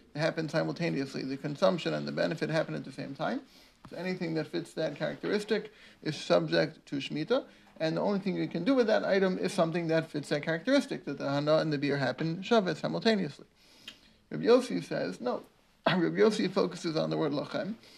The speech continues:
which is a little bit of a broader definition, but, uh, um,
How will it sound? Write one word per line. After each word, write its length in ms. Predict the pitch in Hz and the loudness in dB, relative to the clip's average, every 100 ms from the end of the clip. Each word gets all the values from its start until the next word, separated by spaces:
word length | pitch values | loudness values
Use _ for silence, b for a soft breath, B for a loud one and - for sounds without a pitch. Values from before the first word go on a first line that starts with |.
| B B | B B
which 180 | 147 147 | -10 -4
is 60 | |
a 40 | 151 | -2
little 100 | 175 | 0
bit 120 | 165 | 0
of 100 | - | -2
a 80 | 139 | -2
broader 520 | 135 160 165 151 147 - b b _ | 0 2 4 2 -4 -10 b b _
definition, 600 | 160 147 147 131 123 254 - b b _ | -6 -6 -6 -8 -8 -12 -12 b b _
but, 300 | 165 165 156 - - | 2 4 2 -6 -6
uh, 340 | 160 135 147 147 | 0 2 4 4
um, 280 | 135 147 | 2 -4